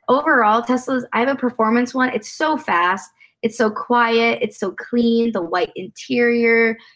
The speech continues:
My car is wrapped Yas Marina blue, like, my favorite color ever. Um, and it's overall just, like, the quickest, zippiest, fun car for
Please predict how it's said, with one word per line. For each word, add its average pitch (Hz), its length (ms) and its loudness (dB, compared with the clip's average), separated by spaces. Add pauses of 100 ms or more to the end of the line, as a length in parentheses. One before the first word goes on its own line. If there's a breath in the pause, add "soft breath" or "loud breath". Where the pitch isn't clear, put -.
(120)
My 196 180 -2
car 233 260 0
is 220 160 -2
wrapped 196 400 -2
Yas 202 360 -4
Marina 196 260 -8
blue, 185 300 -4
like, 185 180 -4
my 180 120 -8
favorite 180 320 -6
color 185 340 -8
ever. 214 460 0 (460 soft breath)
Um, 190 640 0 (800)
and 233 320 2
it's 214 100 -8
overall 247 520 2
just, 226 240 -4
like, 170 340 -4 (200)
the 233 60 -10
quickest, 254 540 -4
zippiest, 226 1000 0 (760)
fun 220 640 2
car 202 560 0
for 190 520 -8